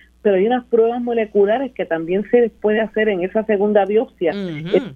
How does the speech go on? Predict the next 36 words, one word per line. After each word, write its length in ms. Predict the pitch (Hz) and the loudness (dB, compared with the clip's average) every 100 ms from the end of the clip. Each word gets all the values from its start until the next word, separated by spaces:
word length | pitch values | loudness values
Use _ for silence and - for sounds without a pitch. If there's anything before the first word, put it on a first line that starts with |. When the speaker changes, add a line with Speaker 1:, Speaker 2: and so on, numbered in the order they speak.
| _ | _
Speaker 1:
pruebas 160 | 240 233 | -2 -2
moleculares 640 | 226 - 240 277 311 285 | -6 0 2 2 0 0
lo 200 | 220 180 | 0 -2
que 220 | 180 170 - _ | -2 -4 -8 _
miden 580 | - 185 208 240 269 269 - | -6 0 2 2 2 0 -2
es 320 | 285 247 196 - _ _ _ | 0 0 -2 -8 _ _ _
cambios 600 | 233 240 262 277 277 277 - | -2 0 -2 -2 -2 -4 -2
en 160 | 220 | 0
el 180 | 190 170 | 0 0
D 300 | 196 220 233 | 0 2 0
N 280 | 233 220 220 | -2 -2 0
A, 180 | 240 247 _ _ _ _ - | -2 -4 _ _ _ _ -6
mutaciones 1000 | 190 202 202 185 - 240 240 226 160 165 _ - | 2 2 2 0 -2 0 0 0 -6 -10 _ -8
en 180 | 165 160 | -4 -2
el 140 | 151 | 0
D 180 | 175 190 | 0 2
N 200 | 214 220 233 | 2 0 -2
A 80 | - | -2
de 140 | 180 | -2
esa 200 | 190 226 | -2 -2
célula, 440 | 220 262 240 196 - - _ _ | 0 0 2 0 -2 -20 _ _
que 200 | 226 208 | 2 2
ya 180 | 214 233 | 0 -4
se 120 | 294 | -8
sepa 540 | 285 311 294 294 196 196 _ _ - | 0 0 0 0 -4 -4 _ _ -4
que 100 | 202 | -4
están 300 | - 208 240 | -2 -4 -4
asociadas 840 | 247 262 - 285 285 240 202 202 _ _ _ - | -8 -10 -4 -2 0 2 0 -2 _ _ _ -2
a 160 | 190 | 0
casos 340 | 185 202 254 254 | 0 -2 -4 -6
que 160 | - 214 | -6 -4
se 100 | 175 | -2
pueden 280 | 185 196 214 | -2 -2 0
convertir 540 | 226 226 220 220 220 | 0 0 -2 0 0
en 120 | 214 | 0
malignos. 560 | 214 214 175 160 151 | 0 0 -2 -2 -4